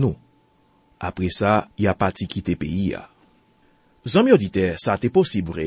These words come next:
wi. Izrayèl ta ka mete tèt ansanm ak yon lennmi kont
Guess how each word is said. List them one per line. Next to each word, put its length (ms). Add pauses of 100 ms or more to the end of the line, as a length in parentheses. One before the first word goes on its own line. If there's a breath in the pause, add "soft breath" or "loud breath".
wi. 100 (920 soft breath)
Izrayèl 500
ta 140
ka 100
mete 320
tèt 160
ansanm 400
ak 220 (100)
yon 160
lennmi 320
kont 160